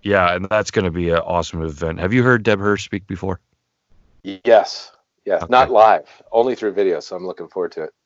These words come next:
Speaker 1: Awesome. Yeah, I saw her in Florida last year at Exponential Conference and
Speaker 2: Okay.
Speaker 1: read, read one of her books since then. So I'm excited you guys to get to host someone who's, uh, very talented and very smart. So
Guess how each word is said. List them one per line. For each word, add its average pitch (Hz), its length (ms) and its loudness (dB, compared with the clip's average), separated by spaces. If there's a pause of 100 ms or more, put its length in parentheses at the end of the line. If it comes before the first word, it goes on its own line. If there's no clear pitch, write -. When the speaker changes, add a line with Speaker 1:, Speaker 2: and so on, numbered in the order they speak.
(500)
Speaker 1:
Awesome. 82 540 -6
Yeah, 92 220 0
I 92 80 0
saw 98 340 0
her 90 300 0
in 80 120 -8
Florida 85 600 -4
last 85 400 -4
year 80 160 -8
at 82 180 -8
Exponential 85 640 -10
Conference 85 640 -10
and 82 180 -10 (420)
Speaker 2:
Okay. - 260 -10 (100)
Speaker 1:
read, 85 340 0
read 95 240 2
one 87 140 0
of 82 80 -2
her 82 100 2
books 80 380 -2
since - 320 -6
then. 82 220 -8
So 85 320 -2 (340)
I'm 120 100 6
excited 120 480 2
you 104 80 -2
guys 104 320 4
to 92 80 -6
get 98 120 0
to 92 120 2
host 95 340 0
someone 92 460 -2
who's, 82 460 -8
uh, 80 200 -4
very 85 280 0
talented 78 500 -6
and 76 100 -14
very 76 180 -8
smart. 78 380 -10
So - 240 -12